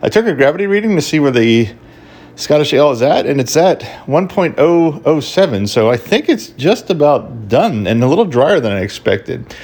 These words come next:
Although my refractometer to, what do you call it, to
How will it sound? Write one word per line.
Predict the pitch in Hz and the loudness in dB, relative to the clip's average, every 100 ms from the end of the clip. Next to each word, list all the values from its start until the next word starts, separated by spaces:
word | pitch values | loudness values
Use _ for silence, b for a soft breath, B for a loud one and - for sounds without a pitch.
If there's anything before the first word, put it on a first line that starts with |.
| B B | B B
Although | - 123 123 | 0 2 2
my | 120 117 110 110 101 - | 2 2 2 0 -2 -6
refractometer | 113 147 127 143 147 131 127 113 | -2 0 0 2 2 2 0 -2
to, | 131 117 117 107 98 B B - - - - - | 0 2 4 2 0 B B -20 -20 -20 -20 -16
what | - 110 | -4 -2
do | |
you | 104 | 0
call | 107 95 | 0 0
it, | - | 0
to | 101 92 | -2 -2